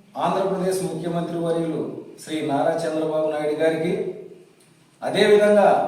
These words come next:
గౌరవనీయులు ఆంధ్రప్రదేశ్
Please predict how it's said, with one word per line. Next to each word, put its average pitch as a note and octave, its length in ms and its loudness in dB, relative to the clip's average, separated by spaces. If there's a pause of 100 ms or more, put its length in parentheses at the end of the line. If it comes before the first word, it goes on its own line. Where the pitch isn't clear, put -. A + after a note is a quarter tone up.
(1300)
గౌరవనీయులు G#3 640 4 (640)
ఆంధ్రప్రదేశ్ F#3 640 2